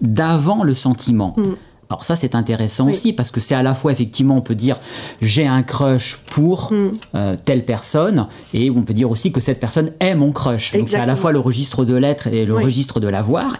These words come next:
Speaker 1: et puis, comme vous dites, ça vient un peu nommer quelque chose d'indéfinissable, qui est ce moment un peu flou d'avant le sentiment.
Speaker 2: Oui.
Speaker 1: Si vous pouvez juste revenir le,
Speaker 2: Euh,
Speaker 1: là-dessus.
Speaker 2: c'est, c'est même,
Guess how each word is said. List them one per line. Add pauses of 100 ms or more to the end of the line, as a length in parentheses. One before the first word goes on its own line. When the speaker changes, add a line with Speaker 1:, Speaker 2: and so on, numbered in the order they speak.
(100)
Speaker 1:
et
puis,
comme
vous
dites, (220)
ça
vient
un
peu
nommer
quelque
chose
d'indéfinissable,
qui
est
ce
moment
un
peu
flou
d'avant
le
sentiment. (100)
Speaker 2:
Oui.
Speaker 1:
Si
vous
pouvez
juste
revenir
le,
Speaker 2:
Euh,
Speaker 1:
là-dessus. (100)
Speaker 2:
c'est,
c'est
même,